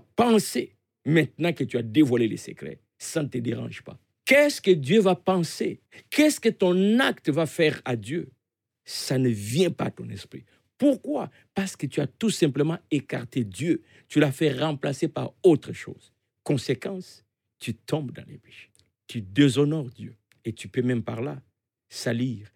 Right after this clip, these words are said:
la réputation du corps du Christ. Simplement parce que devant l'équation, tu as pris tout autre paramètre sauf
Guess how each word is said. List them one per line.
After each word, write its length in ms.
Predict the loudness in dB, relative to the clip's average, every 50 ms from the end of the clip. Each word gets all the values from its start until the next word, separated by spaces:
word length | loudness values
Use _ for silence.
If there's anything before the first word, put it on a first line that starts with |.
| _ -14
la 180 | -12 -10 -10
réputation 680 | -8 -2 0 0 2 2 0 -6 -6 -6 -8 -6 -6 -6
du 160 | -6 -8 -8 -12
corps 280 | _ -10 -10 -8 -8
du 120 | -10 -14 -16
Christ. 340 | -18 -20 -20 _ -20 _ _ _ _ _ _
Simplement 840 | -16 -14 -12 -10 -6 -6 -4 -4 -4 -6 -8 -8 -8 -8 -10 -12 -14 _ _ _ _ _ _ _ _ _ _ _ _ _
parce 220 | -8 -8 -8 -8 -10
que 100 | -12 -4
devant 340 | 2 6 6 6 6 4
l'équation, 640 | 0 -4 -4 -8 -10 -12 -10 -12 -12 -12 -12 -12 -14 _ _ _ _ _ _ _
tu 140 | -6 -2 -2
as 60 | -2
pris 280 | -2 -4 -8 -8 -8 -10 _ _ _ _ 6
tout 300 | 8 8 8 8 8 6
autre 240 | 4 6 4 0 -2
paramètre 600 | -2 -2 -4 -2 -2 -4 -4 -6 -6 -8 -14 _ _ _ _
sauf 840 | -20 -16 -14 -12 -6 -2 0 0 0 -2 -8 -20 -20 -20 _ _